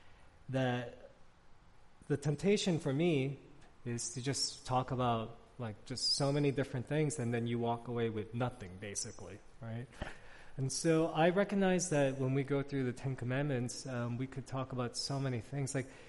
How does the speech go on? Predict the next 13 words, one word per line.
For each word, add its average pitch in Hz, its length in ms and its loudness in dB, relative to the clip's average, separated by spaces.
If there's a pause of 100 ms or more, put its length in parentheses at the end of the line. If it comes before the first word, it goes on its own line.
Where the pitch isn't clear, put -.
(180)
even, 226 420 0 (240)
I 175 60 0
want 254 240 0
you 269 100 4
to - 120 -4
think 156 200 0
about 135 240 0
this 131 180 -2
with 127 140 -6
me 120 160 -2
for 117 100 -6
a 110 60 -2
moment. 107 320 -4